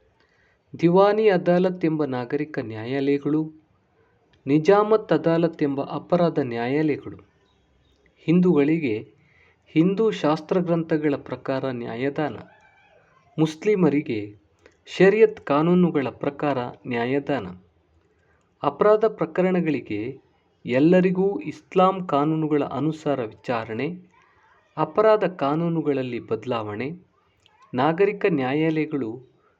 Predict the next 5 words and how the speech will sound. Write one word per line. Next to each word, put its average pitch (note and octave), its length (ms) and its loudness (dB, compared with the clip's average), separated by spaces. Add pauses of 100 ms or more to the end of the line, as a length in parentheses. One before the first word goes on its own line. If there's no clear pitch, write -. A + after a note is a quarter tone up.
(140)
ಯುರೋಪಿನ F#3 760 4
ಜಿಲ್ಲಾಧಿಕಾರಿಗಳ D3 1000 -2
ಅಧ್ಯಕ್ಷತೆ, B2+ 960 -6 (760)
ಅಪರಾಧ F#3+ 480 2
ನ್ಯಾಯಾಲಯಗಳು C#3 880 -2